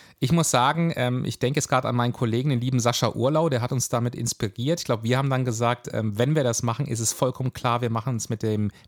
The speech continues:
B D S, also mit euch als Team. Und, ähm, uns hat das unwahrscheinlich stolz gemacht. Und es ist auch schön, wenn du dann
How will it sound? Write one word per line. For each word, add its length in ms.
B 100
D 140
S, 260
also 160
mit 140
euch 300
als 180
Team. 320
Und, 380
ähm, 360
uns 240
hat 80
das 140
unwahrscheinlich 400
stolz 360
gemacht. 440
Und 500
es 140
ist 120
auch 100
schön, 380
wenn 120
du 80
dann 300